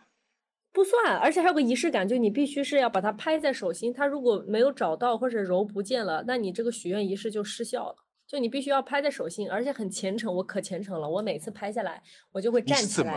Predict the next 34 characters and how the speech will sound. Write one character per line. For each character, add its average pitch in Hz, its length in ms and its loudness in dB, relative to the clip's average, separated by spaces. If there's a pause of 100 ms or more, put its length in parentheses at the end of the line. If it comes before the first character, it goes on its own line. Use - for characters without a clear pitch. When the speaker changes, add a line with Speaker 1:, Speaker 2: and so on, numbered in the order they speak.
(160)
Speaker 2:
拍 160 100 2
下 240 120 2
来 240 40 6
的？ 214 40 4
Speaker 1:
然 - 0 -
后 - 0 -
对 - 0 -
着 214 100 2
窗 233 300 0
户。 214 200 -4 (320)
Speaker 2:
眼 117 160 -4
睫 147 100 0
毛 170 180 4
是 202 80 0
怎 120 160 -4
么 85 80 -12
掉？ 131 160 -4
它 160 140 -4
会 170 100 -2
像 160 160 -4
那 147 80 -2
雪 - 180 -4
花 139 220 -2
一 123 40 0
样 123 160 -2
飘 - 280 -4
落， 156 200 2
然 104 120 -2
后 139 100 -8
你 104 140 -10 (100)
啪。 277 200 -2
Speaker 1:
哎， 330 120 0
就 427 140 4
是 320 240 2